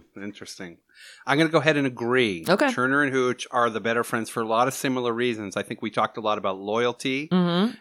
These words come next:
Speaker 1: and there is no purer loyalty than a dog.
Speaker 2: Mm-hmm.
Speaker 1: And, and he sacrifices his life for Turner, and Turner's just love for Hooch.
Speaker 2: Yes.
Speaker 1: You know, I, I used to, you know,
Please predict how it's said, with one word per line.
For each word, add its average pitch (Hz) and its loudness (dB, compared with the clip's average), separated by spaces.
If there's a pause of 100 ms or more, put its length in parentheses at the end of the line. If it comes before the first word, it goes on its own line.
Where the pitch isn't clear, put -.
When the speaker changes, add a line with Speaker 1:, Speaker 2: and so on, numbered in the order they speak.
(140)
Speaker 1:
and 117 0 (340)
there 127 6
is 127 2 (360)
no 139 6
purer 120 2
loyalty 101 -2 (340)
than 101 -2
a 95 -2
dog. 85 -4
Speaker 2:
Mm-hmm. 156 0
Speaker 1:
And, 101 -8
and 107 -6
he 110 -6
sacrifices 120 0 (260)
his 104 -8
life 101 2 (180)
for 101 -4
Turner, 90 -6 (280)
and 92 -4 (360)
Turner's 117 0
just - -10
love 120 4
for 110 -2
Hooch. 110 -4
Speaker 2:
Yes. 143 -2
Speaker 1:
You 127 -6
know, 110 2
I, 135 0
I 131 6
used 156 2
to, 131 -4
you 135 -2
know, 101 -4